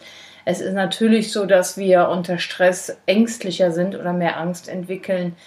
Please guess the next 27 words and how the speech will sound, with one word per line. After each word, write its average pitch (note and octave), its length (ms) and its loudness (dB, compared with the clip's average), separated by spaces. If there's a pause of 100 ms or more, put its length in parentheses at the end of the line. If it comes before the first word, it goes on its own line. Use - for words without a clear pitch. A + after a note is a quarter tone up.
(280)
dass - 180 0
wir G#3+ 80 2
gereizter F#3 680 2
sind, F#3+ 340 -4
dass F3 180 -4
wir G3+ 80 -2
labiler F#3 500 2
sind, F3+ 480 0 (340)
aggressiver, A#3 840 0
wütender, G#3+ 540 2
deprimierter. G#3 1040 -2 (420)
Das F#3+ 200 -2
hängt B3 340 -2
immer B3+ 340 4
vom, A3 600 0 (120)
ja, G3 200 4
von G#3 240 0
der G3+ 140 2
Konstitution, G#3+ 880 0
von G#3+ 260 2
der G3 100 6
Persönlichkeit F3+ 840 0
ab, F3+ 220 0
wie G3 140 -2
wir F3+ 120 4
entsprechend E3+ 640 -2
reagieren. D#3+ 640 0